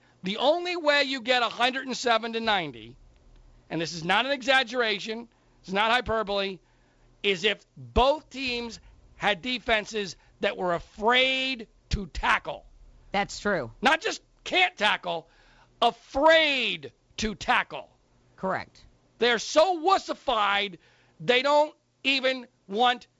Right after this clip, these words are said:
Speaker 1: to tackle. I, I haven't seen, I've seen highlights from it. I haven't seen the whole game. My guess is the only time anybody ever got stopped was when they were pushed out of bounds like wussy boys.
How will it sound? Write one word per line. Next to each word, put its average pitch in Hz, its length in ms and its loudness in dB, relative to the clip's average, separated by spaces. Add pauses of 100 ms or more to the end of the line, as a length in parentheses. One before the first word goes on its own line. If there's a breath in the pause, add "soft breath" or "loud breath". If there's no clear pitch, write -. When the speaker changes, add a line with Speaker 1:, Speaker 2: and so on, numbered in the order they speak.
Speaker 1:
to 220 100 -2
tackle. 214 600 -2 (480 loud breath)
I, 240 180 2
I 247 140 4
haven't 269 200 -4
seen, 240 360 -8 (420)
I've 180 140 -4
seen 165 140 -6
highlights 202 420 0
from 180 160 -6
it. - 20 -2
I 175 80 -2
haven't 175 140 -6
seen 170 160 -10
the 165 80 0
whole 269 160 2
game. 233 240 -2
My 226 160 -2
guess 247 340 -2
is 240 220 -4 (320 loud breath)
the 233 80 2
only 330 200 4
time 302 280 0
anybody 277 260 -2
ever 262 140 0
got 247 120 -2
stopped 330 360 0
was 233 100 -6
when 247 140 -2
they 247 80 2
were 233 100 0
pushed - 400 -4
out 277 140 4
of 254 60 -4
bounds 294 360 2
like 214 180 -4
wussy 311 320 -4
boys. 143 460 -6